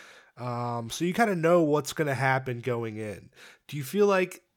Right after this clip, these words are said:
being able to have that discussion or, uh, like, a menu, I guess, do you feel like that helps the ex-, the overall experience?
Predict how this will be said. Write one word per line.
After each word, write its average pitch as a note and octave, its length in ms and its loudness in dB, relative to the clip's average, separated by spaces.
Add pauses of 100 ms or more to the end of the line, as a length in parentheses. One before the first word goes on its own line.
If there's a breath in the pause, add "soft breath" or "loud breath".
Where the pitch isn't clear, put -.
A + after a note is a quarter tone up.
(280)
being D#3 280 0
able C#3+ 280 0
to C3 80 0
have C3+ 280 -2
that C3 180 -2
discussion B2+ 760 -6
or, G#2+ 400 -6 (800 loud breath)
uh, A2 640 -8
like, A#2+ 200 -10
a A2+ 60 -8
menu, C3+ 540 -2
I B2+ 80 -2
guess, B2 540 -4 (280)
do D3+ 120 -10
you C#3+ 40 -6
feel G3+ 180 2
like F#3+ 140 2
that D3 140 0
helps C#3 300 -2
the C#3 100 -4
ex-, - 240 -12
the C#3 200 -4
overall C#3 380 2
experience? - 840 -8